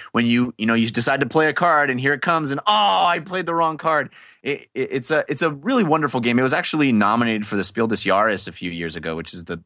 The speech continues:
sort of the biggest board gaming award in the world, uh, in Germany. And, uh, you know, it's a, it's a fantastic little card game and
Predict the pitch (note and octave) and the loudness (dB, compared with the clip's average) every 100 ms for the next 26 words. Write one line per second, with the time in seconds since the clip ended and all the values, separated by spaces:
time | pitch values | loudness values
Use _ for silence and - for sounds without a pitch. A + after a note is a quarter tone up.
0 | - F2+ E2 D#2+ E2+ E2+ - _ _ _ | -8 -8 -6 -6 -4 -4 -6 _ _ _
1 | - F#2 F2 F2+ E2+ E2 - F2 E2+ E2 | -6 -4 -2 -4 -4 -8 -6 -6 -4 -6
2 | D#2+ F2+ E2 D#2 - - - _ - D#2+ | 0 0 0 -2 -8 -20 -20 _ -4 -2
3 | D#2 F#2 E2+ F#2+ F#2 E2+ - G2+ G2+ G2+ | -4 -4 -2 0 0 -2 -2 0 2 4
4 | G#2+ G#2+ - C#3+ D3 G3 E3+ D#3 D#3 F3 | 4 2 2 0 0 0 0 0 -2 -2
5 | E3+ D3 C3 B2+ C3 A2 - A#2 G#2+ - | -2 0 -2 -2 -6 -6 -8 -8 -6 -2
6 | G#2 G#2+ F#2+ F2 F2+ - F#2+ F#2 | 0 0 -2 -6 -6 -4 -4 -6